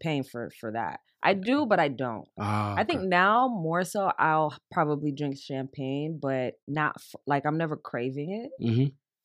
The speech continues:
Speaker 1: If it's there, I'll, and I'm not drinking hard liquor, I'll drink it.
Speaker 2: I'm
Speaker 1: So.
Speaker 2: definitely a champagne guy. Give me some Moet
Speaker 1: Yeah,
Speaker 2: and
Speaker 1: he
Speaker 2: we
Speaker 1: is.
Speaker 2: straight.
Speaker 1: So
Speaker 2: Moet
Speaker 1: yeah,
Speaker 2: or
Speaker 1: Moet for,
Speaker 2: tequila?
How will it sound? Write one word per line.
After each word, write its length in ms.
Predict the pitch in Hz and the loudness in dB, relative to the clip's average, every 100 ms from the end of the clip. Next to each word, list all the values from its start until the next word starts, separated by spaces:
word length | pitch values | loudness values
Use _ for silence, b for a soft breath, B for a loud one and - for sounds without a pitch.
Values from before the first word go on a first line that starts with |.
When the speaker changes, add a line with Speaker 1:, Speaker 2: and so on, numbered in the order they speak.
| _ _ | _ _
Speaker 1:
If 140 | 160 | -2
it's 200 | 160 139 | -2 -8
there, 540 | 131 143 143 151 170 - | -4 0 2 2 0 0
I'll, 300 | - 127 127 | 0 0 0
and 160 | - 156 | 2 4
I'm 120 | 143 | 6
not 180 | 143 107 | 4 2
drinking 300 | 139 139 139 | -4 -4 -4
hard 200 | 135 131 | -4 -4
liquor, 240 | 135 147 139 | -6 -6 -6
I'll 140 | 120 | -6
drink 220 | 123 127 | -8 -10
it. 200 | 160 175 - _ _ _ _ - | -10 -10 -14 _ _ _ _ -10
Speaker 2:
I'm 100 | 107 | -6
Speaker 1:
So. 180 | 104 90 - | -6 -8 0
Speaker 2:
definitely 400 | 101 - 90 87 | 0 2 -2 -2
a 40 | |
champagne 440 | 92 87 87 87 | -2 -4 -4 -6
guy. 140 | 82 82 | -6 -4
Give 140 | 92 | 0
me 80 | 110 | -2
some 160 | 110 101 | 0 0
Moet 240 | 101 104 | 2 2
Speaker 1:
Yeah, 60 | - | 2
Speaker 2:
and 100 | 92 | 0
Speaker 1:
he 60 | |
Speaker 2:
we 40 | 101 | -2
Speaker 1:
is. 60 | |
Speaker 2:
straight. 300 | 113 113 92 - _ _ _ _ | -2 -2 -2 -4 _ _ _ _
Speaker 1:
So 160 | - 269 | -2 4
Speaker 2:
Moet 160 | 208 233 | 6 8
Speaker 1:
yeah, 200 | 254 202 | 8 6
Speaker 2:
or 40 | |
Speaker 1:
Moet 260 | 185 185 190 | 4 0 4
for, 80 | 208 | 4
Speaker 2:
tequila? 320 | 117 107 | 4 2